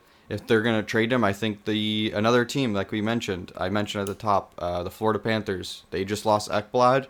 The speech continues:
They're gonna need a night, right, nice right-handed defenseman who can get offense. So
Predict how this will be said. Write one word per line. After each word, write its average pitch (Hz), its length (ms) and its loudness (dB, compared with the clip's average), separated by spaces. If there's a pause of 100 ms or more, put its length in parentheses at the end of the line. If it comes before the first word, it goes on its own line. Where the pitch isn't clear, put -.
(260)
They're 107 120 -2
gonna 110 200 2
need 110 140 2
a 104 80 0
night, 104 220 0
right, 98 240 0
nice 104 420 0
right-handed 104 480 0
defenseman 104 440 -4
who 98 60 -2
can 98 220 -6
get 101 180 0
offense. 131 540 -2
So 95 380 0